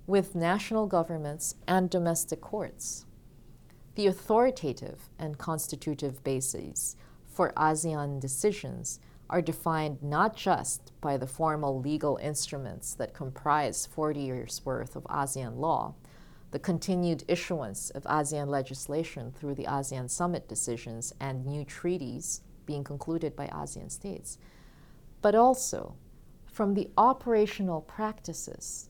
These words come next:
or operational codes of states and non-state actors on established intergovernmental networks as well as non-governmental cooperative frameworks. The robust proliferation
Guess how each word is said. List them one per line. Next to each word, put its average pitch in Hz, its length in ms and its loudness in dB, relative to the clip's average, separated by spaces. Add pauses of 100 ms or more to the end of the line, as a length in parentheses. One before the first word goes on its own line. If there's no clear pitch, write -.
or 156 200 -2
operational 190 720 0
codes - 720 -2
of 165 120 -6
states 196 500 -2
and 165 220 -2
non-state 180 600 -2
actors - 640 -8 (680)
on 180 160 4
established 180 800 2
intergovernmental 143 1000 0
networks 135 680 -6
as 175 180 0
well 185 200 6
as 175 160 2
non-governmental 156 1080 0
cooperative - 640 -6
frameworks. - 760 -8 (1500)
The 202 80 2
robust 196 640 6
proliferation 135 1040 0